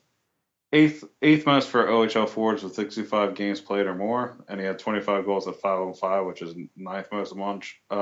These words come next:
among O H L forwards. Led the Hamilton Bulldogs in goals scored, who are first in the East and second in the O H L altogether. Their, the big concern with Strome was his skating issues, which is why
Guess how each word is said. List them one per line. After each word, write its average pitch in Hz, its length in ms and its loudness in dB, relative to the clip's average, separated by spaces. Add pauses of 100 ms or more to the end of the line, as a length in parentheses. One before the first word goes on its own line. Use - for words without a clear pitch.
(100)
among 104 440 -2
O 104 180 -2
H 104 140 -4
L 104 100 0
forwards. 110 560 -4 (800)
Led 139 180 8
the 131 100 6
Hamilton 143 400 4
Bulldogs 113 540 6
in 92 100 -6
goals 92 240 0
scored, 95 400 2
who 98 180 0
are 92 100 2
first 104 380 0
in 107 80 -4
the 101 80 -4
East 98 320 -6
and 87 100 -12
second 92 340 -6
in 87 100 -8
the 85 100 -8
O 87 140 -6
H 85 120 -6
L 92 120 -2
altogether. 85 580 -4 (800)
Their, 113 520 8
the 117 100 2
big 135 280 6
concern 123 360 4
with 101 80 4
Strome 160 400 4
was 98 180 2
his 90 160 -6
skating 180 420 4
issues, 90 400 -2
which 92 160 -8
is 90 120 -6
why 92 600 0